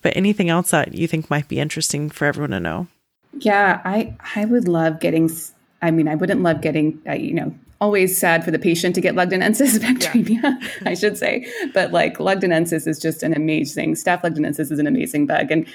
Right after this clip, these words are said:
Speaker 2: one of the things that I was always blown away by is how often it's sensitive to things like penicillin. So it doesn't even produce a beta lactamase, right? So when you're
Speaker 1: Yeah.
Speaker 2: thinking about staph species, I mean, staph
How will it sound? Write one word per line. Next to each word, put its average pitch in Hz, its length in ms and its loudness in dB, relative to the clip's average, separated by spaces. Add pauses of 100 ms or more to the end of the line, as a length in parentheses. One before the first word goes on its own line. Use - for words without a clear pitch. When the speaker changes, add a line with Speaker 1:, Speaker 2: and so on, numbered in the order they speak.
(160)
Speaker 2:
one 202 200 4
of 233 80 2
the 196 120 2
things 160 340 2
that 147 100 0
I 156 120 2
was 151 160 -2
always 156 280 0
blown 147 220 0
away 151 220 0
by 151 240 0
is 151 200 -2
how 151 220 -2
often 156 320 -2
it's 147 140 -2
sensitive 151 420 -2
to 147 120 -4
things 156 260 0
like 147 160 -2
penicillin. - 580 0
So 160 120 -2
it 156 60 0
doesn't 185 280 2
even 170 240 2
produce 151 340 0
a 151 60 0
beta 147 260 -2
lactamase, - 680 -4
right? 156 260 0
So - 80 -12
when 151 80 0
you're 156 140 0
Speaker 1:
Yeah. 147 60 -12
Speaker 2:
thinking 175 280 2
about 147 300 0
staph 151 420 0
species, 151 640 -2 (760)
I 185 100 2
mean, 180 220 4
staph 214 520 -2